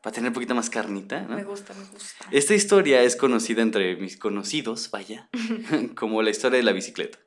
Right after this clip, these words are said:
Speaker 1: Y la historia de la
Speaker 2: Yes.
Speaker 1: bicicleta, eh, inicia de la siguiente manera. Yo, mm, eh,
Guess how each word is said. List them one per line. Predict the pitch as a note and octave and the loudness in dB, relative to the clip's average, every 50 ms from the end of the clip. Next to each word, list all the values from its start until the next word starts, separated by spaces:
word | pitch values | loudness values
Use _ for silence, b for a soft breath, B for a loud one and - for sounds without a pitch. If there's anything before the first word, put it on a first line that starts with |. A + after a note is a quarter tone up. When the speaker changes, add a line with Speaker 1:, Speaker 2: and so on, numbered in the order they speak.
| _ _ _ _ _ _ _ _ _ _ _ _ _ _ _ _ _ _ | _ _ _ _ _ _ _ _ _ _ _ _ _ _ _ _ _ _
Speaker 1:
Y | - B2+ C3 C3+ C#3 C#3 C#3 | -2 0 2 2 4 4 4
la | C#3 C#3 | 4 4
historia | C#3 - G#3 A3 A3+ | 4 6 6 6 8
de | F#3+ | 8
la | C3+ | 6
Speaker 2:
Yes. | A#2 A2 - | 4 2 -2
Speaker 1:
bicicleta, | A#2 G#2 - B2 B2 A#2 - A2+ G#2+ A#2+ F3 - - _ _ _ _ _ _ _ _ _ _ _ _ | -4 -2 0 0 0 2 2 0 0 0 -2 -10 -18 _ _ _ _ _ _ _ _ _ _ _ _
eh, | - G#2 G2+ G2 F#2 F#2 | -12 -8 -8 -6 -6 -4
inicia | F#2+ G2+ G#2 A2 G#2+ - B2+ A2 | -4 -4 -2 -4 -4 -2 -4 -4
de | |
la | G2 F#2 | -4 -4
siguiente | - F#2 F2+ F2+ | -6 -8 -8 -8
manera. | F2+ F2+ E2+ D#2+ D2 - _ _ _ _ _ _ _ _ _ _ _ _ _ _ _ - | -10 -10 -12 -12 -16 -20 _ _ _ _ _ _ _ _ _ _ _ _ _ _ _ -10
Yo, | A2+ A#2+ C#3 D#3+ F3+ F#3 G#3 A#3 A#3 - - - | -2 2 4 6 6 6 6 4 2 -2 -8 -12
mm, | - G2+ G2+ G2+ - - | -10 -6 -4 -4 -2 -4
eh, | A#3+ - - - _ _ _ _ - F#2 F#2 F#2+ F#2+ F#2+ F#2+ F#2+ F#2 F#2 - | -4 -6 -10 -16 _ _ _ _ -18 -16 -16 -16 -16 -16 -16 -18 -20 -20 -20